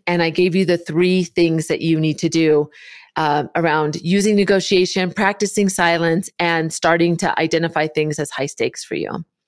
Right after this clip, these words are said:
So now this is what I want you to do. I want th-, you to think about, you can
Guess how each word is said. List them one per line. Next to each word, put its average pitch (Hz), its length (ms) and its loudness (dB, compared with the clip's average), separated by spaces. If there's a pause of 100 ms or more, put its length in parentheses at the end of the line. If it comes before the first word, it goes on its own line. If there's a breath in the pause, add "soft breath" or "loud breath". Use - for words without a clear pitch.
(500 soft breath)
So 214 160 0
now 220 480 2 (220 soft breath)
this 226 160 0
is 233 100 -4
what 233 100 6
I 214 40 6
want 190 140 2
you 165 80 -2
to 170 80 4
do. 147 420 0
I 220 140 2
want 233 240 4
th-, 254 180 -2 (140)
you 208 240 2
to 208 100 2
think 185 300 0
about, 151 420 0
you 170 80 0
can 180 140 0